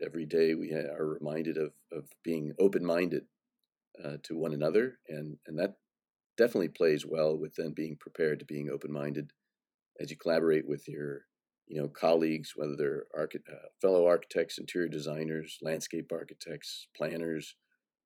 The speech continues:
contractors, and so forth. Uh, but then also, of course, uh,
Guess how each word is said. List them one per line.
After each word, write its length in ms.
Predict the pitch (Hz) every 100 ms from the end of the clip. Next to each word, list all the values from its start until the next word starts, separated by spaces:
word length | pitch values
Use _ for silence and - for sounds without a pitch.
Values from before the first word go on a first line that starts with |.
| -
contractors, 640 | - 90 85 85 78 - 82
and 100 | 78
so 200 | - 82
forth. 480 | 78 82 80 78 _ _ _ _ _ -
Uh, 200 | 85 80
but 100 | 80
then 140 | 92 87
also, 420 | 92 - 87 82
of 120 | 78 -
course, 280 | 85 82 - - -
uh, 220 | 85 82